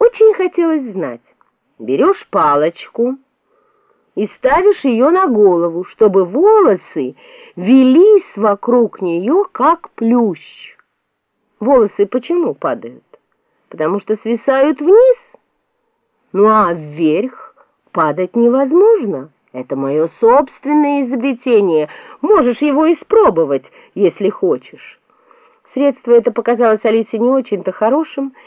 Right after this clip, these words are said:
и она молча шла рядом, время от времени останавливаясь,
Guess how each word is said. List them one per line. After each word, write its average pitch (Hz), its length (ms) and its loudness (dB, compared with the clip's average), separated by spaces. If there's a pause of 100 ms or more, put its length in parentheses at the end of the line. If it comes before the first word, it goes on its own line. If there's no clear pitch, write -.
(260)
и 247 80 4
она 320 240 4
молча 370 400 2
шла 294 280 0
рядом, 240 540 0
время 202 340 2
от 202 120 -6
времени 247 420 0
останавливаясь, 190 1040 -2